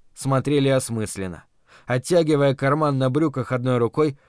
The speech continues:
другой он вытащил из него смятый лист бумаги,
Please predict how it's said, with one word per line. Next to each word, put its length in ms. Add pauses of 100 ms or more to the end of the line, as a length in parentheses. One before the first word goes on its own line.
(240)
другой 420
он 160
вытащил 440
из 120
него 280
смятый 460
лист 280
бумаги, 600